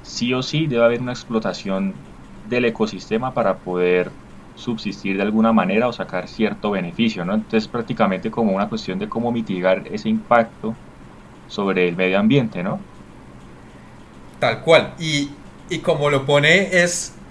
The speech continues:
Speaker 2: y es, y es desde ahí donde nacen las críticas a la misma manera que se ve el mundo con los servicios ecosistémicos, porque estamos hablando, es como el concepto, la, esta idea hace como que la naturaleza está al servicio del hombre.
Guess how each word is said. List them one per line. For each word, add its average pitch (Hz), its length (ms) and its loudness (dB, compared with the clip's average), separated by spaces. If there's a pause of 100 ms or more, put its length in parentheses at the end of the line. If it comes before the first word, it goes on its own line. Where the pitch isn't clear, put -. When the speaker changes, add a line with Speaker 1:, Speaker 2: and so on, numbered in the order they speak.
(160)
Speaker 2:
y 165 100 -2
es, 151 260 6
y 151 60 2
es 139 160 2
desde 165 240 4
ahí 123 160 6
donde 156 240 2
nacen 131 300 0
las 123 200 0
críticas 147 560 2
a 151 60 2
la 123 100 4
misma 117 280 -2
manera 120 480 2
que 151 120 -2
se 117 140 2
ve 107 80 4
el 110 80 0
mundo 131 320 -2
con 139 120 -2
los 131 100 0
servicios 113 480 -4
ecosistémicos, 113 840 -4
porque 131 220 -6
estamos 120 400 -2
hablando, 117 320 -2
es 127 80 -6
como 143 320 -4 (960)
el 139 400 0
concepto, 139 760 0
la, 127 120 2
esta 131 360 -2
idea 151 640 -2
hace 131 260 -2
como 147 220 -4
que 139 160 -2
la 127 160 4
naturaleza 120 920 2
está 120 460 -2
al 139 160 2
servicio 117 560 0
del 127 160 4
hombre. 123 400 4